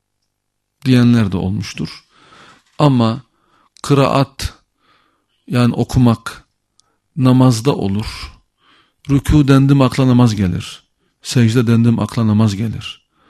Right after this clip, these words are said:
Aynı şekilde kıraat dendi mi de akla namaz gelir. O yüzden namazda Kur'an okumak tarzında anlamak daha doğrudur. Hem namaz kılacak hem de Kur'an okuyacak.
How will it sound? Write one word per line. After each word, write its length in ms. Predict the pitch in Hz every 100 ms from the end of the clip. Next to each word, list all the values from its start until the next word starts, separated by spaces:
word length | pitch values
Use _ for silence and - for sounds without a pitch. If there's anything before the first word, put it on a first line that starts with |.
| _ _ _ -
Aynı 160 | 139 139
şekilde 360 | 127 127 131
kıraat 520 | 131 135 120 147 -
dendi 260 | 131 127 143
mi 140 | 165
de 60 | 110
akla 280 | 104 - 110
namaz 300 | 110 107 90
gelir. 500 | 95 87 - - _ _ _ _ _ _
O 120 | 131
yüzden 440 | 131 107 123 151 160 _ _ _ _ _ -
namazda 600 | 127 135 143 120 123 202
Kur'an 420 | - 151 143 139
okumak 440 | 127 - 120 110
tarzında 460 | - 117 107 113 110
anlamak 440 | 110 110 139 160
daha 220 | 123 120 104
doğrudur. 640 | 95 95 98 147 - - _ _ _ _ _ _ _ - - - -
Hem 220 | 147 135
namaz 300 | 123 135 135
kılacak 460 | 143 147 139 151
hem 160 | 147 131
de 60 | 120
Kur'an 300 | - 120 117
okuyacak. 680 | 104 110 104 131 147 -